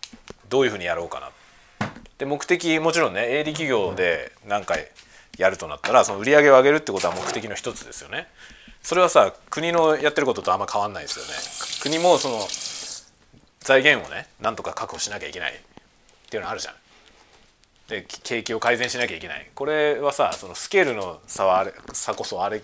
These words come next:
あれど、会社とあんまり変わんないですよね。で、その会社としてやるとしたら、考えることって、やっぱりその、どうすれば利益が上がるのか、利益が上がるのか、その、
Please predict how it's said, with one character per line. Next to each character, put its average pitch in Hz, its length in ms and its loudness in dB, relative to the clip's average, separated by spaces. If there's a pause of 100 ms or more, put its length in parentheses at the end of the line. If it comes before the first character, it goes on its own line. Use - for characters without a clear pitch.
(140)
あ 101 100 -6
れ 98 60 -10
ど、 90 220 -14 (960)
会 160 160 0
社 175 120 2
と 156 100 4
あ 143 40 8
ん 151 40 -4
ま 156 60 6
り 135 80 4
変 117 100 2
わ 123 60 2
ん 135 40 -4
な 127 80 -4
い 113 40 -2
で - 40 -10
す - 100 -10
よ - 80 -18
ね。 - 60 -12 (800)
で、 - 80 -14
そ 131 120 -8
の 131 300 -4 (120)
会 175 220 -2
社 190 160 2
と - 200 -6
し - 100 -4
て 175 120 -2
や 143 100 6
る 151 100 -4
と - 100 -6
し - 80 -6
た 87 120 -10
ら、 67 280 -8 (260)
考 120 180 -4 (100)
え 117 60 4
る 104 80 -4
こ 82 80 -16
と 73 100 -18
っ - 20 -18
て、 73 380 -10 (260)
や 87 100 -10
っ - 20 -20
ぱ 113 160 -2
り 92 60 -4
そ 82 120 -10
の、 73 140 -18
ど 175 160 -2
う 170 40 -2
す - 100 -4
れ 101 100 -4
ば 85 300 -6 (640)
利 143 80 2
益 117 160 -2
が 90 120 -6
上 85 60 -14
が 98 60 -6
る 104 60 -10
の 95 80 -12
か、 - 320 -10
利 117 120 -8
益 120 180 -6
が 101 140 -4
上 101 60 -4
が 110 80 0
る 131 80 -6
の 131 120 -8
か、 156 340 4 (640)
そ - 160 -16
の、 92 320 -14